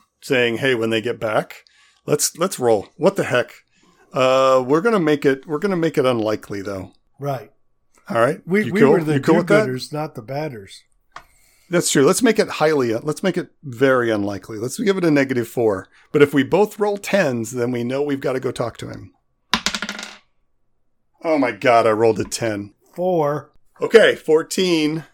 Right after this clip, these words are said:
Speaker 2: Very unlikely.
Speaker 1: Four,
Speaker 2: Ten.
Speaker 1: minus four is ten, but that is a no but. So,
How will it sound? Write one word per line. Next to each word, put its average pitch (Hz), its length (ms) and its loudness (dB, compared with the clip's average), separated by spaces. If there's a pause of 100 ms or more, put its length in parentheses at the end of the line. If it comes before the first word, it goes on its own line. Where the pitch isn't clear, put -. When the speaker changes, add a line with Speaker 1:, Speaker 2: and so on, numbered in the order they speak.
(720)
Speaker 2:
Very 160 260 0
unlikely. 143 560 -4
Speaker 1:
Four, 151 340 0
Speaker 2:
Ten. 165 460 -2
Speaker 1:
minus 147 380 2
four 185 440 4
is 139 160 -2
ten, 156 520 0
but 127 160 -6
that 135 200 2
is 143 200 0
a 120 140 0
no 135 300 2
but. 120 500 -2 (380)
So, 110 540 4